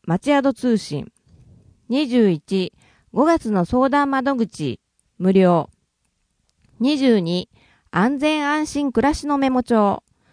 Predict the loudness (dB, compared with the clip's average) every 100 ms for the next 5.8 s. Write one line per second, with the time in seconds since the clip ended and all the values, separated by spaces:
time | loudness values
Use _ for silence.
0 | _ _ _ -2 -2 2 2 2 -2 -4
1 | -4 -10 _ _ _ -4 -2 0 -2 -4
2 | -2 -4 -4 -6 0 0 2 0 0 -2
3 | -4 -2 -2 0 -4 -4 -4 -4 -2 -2
4 | -4 -8 -10 -14 _ _ _ _ _ _
5 | -6 -2 0 2 2 2 0 -2